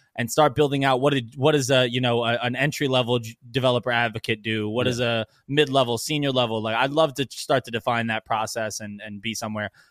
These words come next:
Speaker 1: But I mean, I'll tell you what, man, like, I think eventually if, if that path doesn't work out, I think I'm gonna just try, try my hand at, at building something on my own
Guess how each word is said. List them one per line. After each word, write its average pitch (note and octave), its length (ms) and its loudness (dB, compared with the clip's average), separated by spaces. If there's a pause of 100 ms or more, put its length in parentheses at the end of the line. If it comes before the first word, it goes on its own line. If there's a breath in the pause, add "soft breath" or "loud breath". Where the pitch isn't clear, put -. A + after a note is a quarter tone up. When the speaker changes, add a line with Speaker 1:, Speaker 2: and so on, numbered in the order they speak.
(120)
Speaker 1:
But C#3+ 180 4
I C#3 120 2
mean, D3+ 160 2
I'll F3 100 4
tell B3 140 2
you E3 100 4
what, F3 160 4
man, B2 240 2
like, A2+ 280 -2
I D3+ 100 4
think A#3 200 -6
eventually F3 760 0 (360 soft breath)
if, C3 220 0
if C3+ 220 -2
that D3+ 300 4
path E3+ 280 2
doesn't D3 240 2
work D3+ 220 2
out, D#3+ 200 6
I D#3+ 60 2
think G4 140 -6
I'm F4 80 -2
gonna F3+ 120 -2
just - 220 -4
try, F3+ 320 4
try E3+ 240 2
my E3 160 2
hand D#3 240 2
at, D3 160 4
at B2+ 140 -2
building C#3+ 340 0
something C3+ 320 -2
on B2+ 80 -2
my B2+ 220 2
own G#2 260 -2